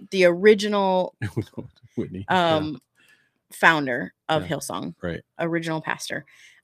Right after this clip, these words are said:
Speaker 1: Um, they kind of covered it up. A ten thousand dollar check was written that was
Speaker 2: Ugh.
Speaker 1: agreed upon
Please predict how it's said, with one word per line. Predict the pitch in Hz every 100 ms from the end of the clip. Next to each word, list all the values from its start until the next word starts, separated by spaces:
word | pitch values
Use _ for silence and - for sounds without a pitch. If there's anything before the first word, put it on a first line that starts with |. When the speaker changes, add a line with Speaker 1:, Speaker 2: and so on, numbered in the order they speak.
| -
Speaker 1:
Um, | 165 160 160 -
they | 233
kind | - 185
of | 160 147 -
covered | 180 147
it | 151
up. | 302 302 _ -
A |
ten | - 151 151
thousand | 139 147
dollar | 143 151
check | - 262 233
was | 196
written | 202 - 180 175 - - _ _ _ _ -
that | 185 127
was | 123
Speaker 2:
Ugh. | 95
Speaker 1:
agreed | 220 233
upon | 226 202 190 180 170